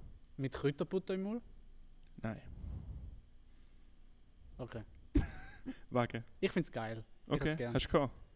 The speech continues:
Speaker 2: In dem
Speaker 1: Ja,
Speaker 2: Fall.
Speaker 1: ja, schon ein paar Mal.
Speaker 2: Schon ein paar Mal.
Speaker 1: Aber was mich fasziniert, es gibt, also wir nennen sie ja Escargot. <laughs> Oder?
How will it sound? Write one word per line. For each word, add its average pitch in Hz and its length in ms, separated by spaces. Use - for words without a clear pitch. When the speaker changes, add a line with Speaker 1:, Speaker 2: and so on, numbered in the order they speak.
Speaker 2:
In 123 80
dem 120 60
Speaker 1:
Ja, 147 60
Speaker 2:
Fall. 165 80
Speaker 1:
ja, 156 80
schon 120 120
ein - 20
paar 110 140
Mal. 110 220
Speaker 2:
Schon - 180
ein - 60
paar 113 140
Mal. 117 180
Speaker 1:
Aber 147 440
was 139 120
mich 156 120
fasziniert, 156 540
es - 160
gibt, - 400
also 135 180
wir 131 80
nennen 131 160
sie 131 100
ja 123 140
Escargot. 165 1000
<laughs> 180 1500
Oder? 151 300